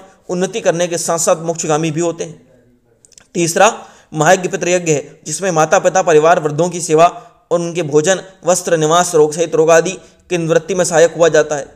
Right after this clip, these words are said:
पितृयज्ञ का भाव यह है कि वृद्ध माता पिता जो होते हैं उनको मृत्यु पर्यंत किसी प्रकार का कोई दुख ना हो। ऐसे संभावित दुखों को दूर करने के लिए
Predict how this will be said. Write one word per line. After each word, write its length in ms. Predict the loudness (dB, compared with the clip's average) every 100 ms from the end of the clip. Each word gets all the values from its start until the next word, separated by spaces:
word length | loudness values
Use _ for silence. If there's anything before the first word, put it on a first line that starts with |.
| _ _ _
पितृयज्ञ 400 | -4 -2 -2 -2
का 120 | 0 2
भाव 220 | 4 4
यह 120 | 6
है 160 | 4 2 -2 -18 -12
कि 80 | 0
वृद्ध 260 | 0 2
माता 260 | 0 0 0
पिता 240 | 0 0
जो 120 | 2 2
होते 240 | 0 -4
हैं 220 | -6 -10 -20 _ _ -8
उनको 240 | 2 2
मृत्यु 300 | 2 0 0
पर्यंत 380 | 2 2 0 -4
किसी 220 | -10 -8
प्रकार 280 | -4 0 0
का 100 | 0
कोई 120 | -4
दुख 180 | -4 -4
ना 120 | -2
हो। 240 | -4 -6 -16 _ _
ऐसे 220 | -10 -8 -6
संभावित 400 | -4 -2 0 -2
दुखों 240 | -6 -6
को 100 | -6
दूर 220 | -6 -6
करने 260 | -4 -4 -4
के 100 | -6
लिए 340 | -4 -6 -8